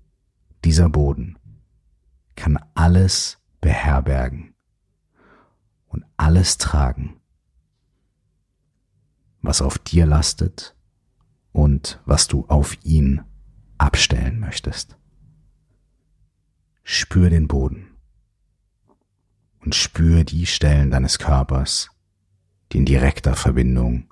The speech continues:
zu diesem Boden sind. Mit dem nächsten Ausatmen lass dich noch ein Stück mehr in diesen Boden sinken. Mit dem nächsten Einatmen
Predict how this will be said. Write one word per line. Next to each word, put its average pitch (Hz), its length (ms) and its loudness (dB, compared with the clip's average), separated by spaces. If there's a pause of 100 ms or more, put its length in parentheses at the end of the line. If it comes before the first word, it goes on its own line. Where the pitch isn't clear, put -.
zu - 180 -4
diesem 62 260 0
Boden 58 360 -4
sind. - 420 -10 (3500)
Mit - 180 -6
dem 65 120 2
nächsten 76 400 2
Ausatmen 64 920 -2 (1300)
lass 67 260 -2
dich - 160 -4
noch 69 160 0
ein 67 220 -4
Stück - 520 -4
mehr 69 600 2
in 78 320 4
diesen 67 340 0
Boden 64 520 -2
sinken. 107 760 -8 (2750)
Mit 67 200 -4
dem 62 100 -2
nächsten 64 400 -2
Einatmen 67 1080 2